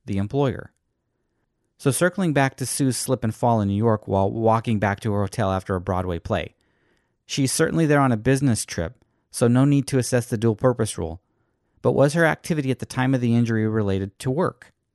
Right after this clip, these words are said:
Did the activity originate in work, or was it in furtherance of her employer's business? Well, that depends. Was the convention still going on, or had all the activities ended for the day? Was she alone, or with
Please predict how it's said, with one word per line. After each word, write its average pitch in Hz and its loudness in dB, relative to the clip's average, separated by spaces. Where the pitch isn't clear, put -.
Did 117 0
the 123 4
activity 120 -2
originate 123 0
in 104 -2
work, 90 -4
or 107 0
was 127 0
it 131 -2
in 127 0
furtherance 127 2
of 110 0
her 113 0
employer's 104 0
business? 113 -2
Well, 120 0
that 110 0
depends. 104 -4
Was 101 -4
the 104 -6
convention 139 -2
still 107 0
going 98 -2
on, 101 -2
or 104 -4
had 104 -4
all 104 0
the 104 0
activities 101 -2
ended 95 -2
for 101 -2
the 92 -4
day? 90 -4
Was - 2
she - -4
alone, 113 2
or 98 -4
with 98 -4